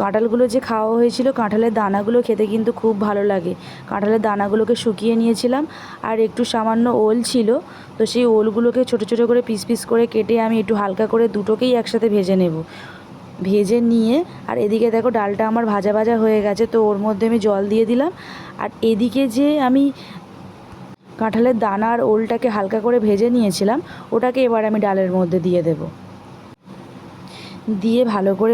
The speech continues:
ওটা একসাথে আমি সিদ্ধ করব ডালের সাথে। একদিন করে তোমরা খাবে, এত ভালো লাগবে যে কি বলবো। ডালের সাথে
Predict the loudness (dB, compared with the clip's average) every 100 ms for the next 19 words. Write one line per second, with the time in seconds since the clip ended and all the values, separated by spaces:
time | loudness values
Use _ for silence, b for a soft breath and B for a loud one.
0 | 2 0 -2 -2 -2 -2 0 0 2 0
1 | -2 -4 -2 -2 0 0 0 -6 -8 -6
2 | -2 0 0 -2 -2 -4 -10 -14 -20 -20
3 | -20 -20 -16 -14 -10 -6 -2 0 0 0
4 | 2 2 2 0 0 0 0 0 0 0
5 | 0 2 2 2 2 0 2 2 2 0
6 | 0 2 2 4 2 2 0 0 0